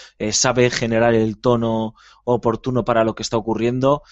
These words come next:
y además es un elemento narrativo muy, muy potente, ¿no? Porque es un juego que no tiene diálogos, solo hay una voz de un narrador, eh, ahí que, bueno, que encima no, no habla ningún idioma que conozcamos, habla el oriense o no sé el idioma que sea,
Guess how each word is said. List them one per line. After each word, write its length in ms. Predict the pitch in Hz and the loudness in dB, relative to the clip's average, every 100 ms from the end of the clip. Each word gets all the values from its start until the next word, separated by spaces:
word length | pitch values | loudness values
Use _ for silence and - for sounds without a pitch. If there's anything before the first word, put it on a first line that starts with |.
| - _ _ | -20 _ _
y 240 | 131 113 | -2 0
además 320 | 107 110 120 - | 2 0 0 -2
es 120 | - | -2
un 80 | 127 | -2
elemento 360 | 117 120 123 | 0 -2 -2
narrativo 500 | 123 110 107 120 120 117 | 0 0 -2 -2 -2 -2
muy, 220 | 113 117 | -2 -4
muy 360 | 123 123 117 | -6 -8 -8
potente, 400 | 110 107 120 117 | -6 -6 -6 -6
¿no? 100 | 107 | -6
Porque 180 | 113 104 | -6 -10
es 40 | 120 | -12
un 80 | |
juego 280 | - 143 120 | -2 2 2
que 120 | 107 | 2
no 200 | 117 135 - _ _ | -2 -4 -6 _ _
tiene 260 | - 131 113 | -4 -2 0
diálogos, 600 | 110 127 139 160 220 - - - | 2 4 4 0 -2 -8 -18 -14
solo 280 | - 139 | 0 4
hay 80 | 127 | 4
una 160 | 127 120 | 4 2
voz 280 | 117 123 - | 2 -2 -4
de 180 | 123 113 | -2 0
un 240 | 123 127 | 0 -2
narrador, 760 | 120 113 107 104 117 123 120 - _ _ _ _ _ | 0 0 0 0 2 2 0 -8 _ _ _ _ _
eh, 220 | 110 107 | -4 -2
ahí 240 | 104 110 120 | 0 0 0
que, 120 | 110 | -2
bueno, 240 | 110 113 | -2 -2
que 60 | 101 | -4
encima 360 | 101 123 113 107 | -6 -4 -2 -2
no, 480 | 110 110 110 107 113 | 0 0 0 -4 -6
no 160 | 113 | -4
habla 220 | 110 110 | -2 -2
ningún 300 | 107 107 117 | -2 -4 -4
idioma 280 | 110 113 110 | -2 -2 -2
que 100 | - | -4
conozcamos, 600 | - 101 - 117 123 104 | -6 -6 -4 -4 -4 -6
habla 400 | 104 104 101 98 | -6 -6 -6 -6
el 160 | 98 107 | -4 -2
oriense 500 | 104 113 131 - 117 | 0 -2 -2 -2 -2
o 100 | 104 | -2
no 100 | 107 | -4
sé 140 | 104 | -8
el 80 | 98 | -8
idioma 240 | 98 110 98 | -8 -8 -8
que 100 | 107 | -10
sea, 300 | 117 135 | -6 -6